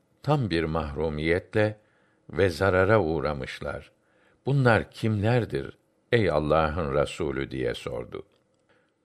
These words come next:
Rasulullah sallallahu aleyhi ve sellem de, "Bir, elbisesini kibirlilikle yerlerde sürüyen.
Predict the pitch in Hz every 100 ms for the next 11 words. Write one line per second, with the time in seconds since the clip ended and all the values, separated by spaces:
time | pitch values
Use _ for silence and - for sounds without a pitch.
0 | - 98 - 110 110 107 110 113 - _
1 | _ _ _ _ _ - - 78 80 82
2 | 82 101 85 73 71 80 76 71 67 -
3 | 78 71 85 104 104 113 117 _ _ _
4 | _ _ _ _ _ - 82 101 117 113
5 | _ _ _ _ _ _ _ _ _ 104
6 | 90 95 - 95 - 104 107 104 - _
7 | _ _ _ _ - 107 101 90 92 104
8 | 127 98 90 82 78 71 76 76 69 73
9 | - 76 65 64 64